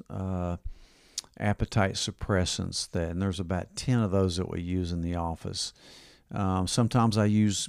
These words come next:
combination medicines. Believe me, if it's out there, we use it as a tool. So,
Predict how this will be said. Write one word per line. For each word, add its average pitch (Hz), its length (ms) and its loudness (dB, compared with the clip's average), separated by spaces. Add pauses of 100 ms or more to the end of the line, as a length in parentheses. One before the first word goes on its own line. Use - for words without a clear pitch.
(140)
combination 104 1000 0 (180)
medicines. 87 640 -4 (540)
Believe 139 260 8
me, 120 120 8
if 104 160 2
it's - 260 2
out 131 380 4
there, 101 440 4
we 107 180 -2
use 101 420 2
it 82 120 -4
as 87 200 -6
a 87 80 -2
tool. 85 500 -2
So, 95 500 2